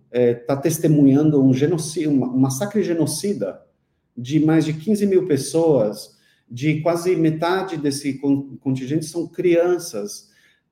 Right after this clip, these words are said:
Co-, como é possível processar esse tipo de, como é possível justificar? Isso é uma coisa que me, me, me é muito,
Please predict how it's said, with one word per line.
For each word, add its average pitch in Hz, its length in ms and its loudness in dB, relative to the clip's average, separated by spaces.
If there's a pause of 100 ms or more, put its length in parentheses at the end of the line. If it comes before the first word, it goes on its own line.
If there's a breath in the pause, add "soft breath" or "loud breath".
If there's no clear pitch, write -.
(140)
Co-, - 540 -6
como 254 540 4
é 180 40 -4
possível 190 760 -2
processar 165 640 0
esse 196 280 4
tipo 156 380 -2
de, 139 580 4
como 226 200 4
é 208 40 4
possível 165 380 -2
justificar? 143 540 0
Isso 135 120 0
é 156 40 2
uma 147 160 -4
coisa 156 240 0
que 156 260 -2
me, 139 560 -2 (100)
me, 123 720 0 (240)
me 120 540 -6
é 117 80 -6
muito, 135 1040 0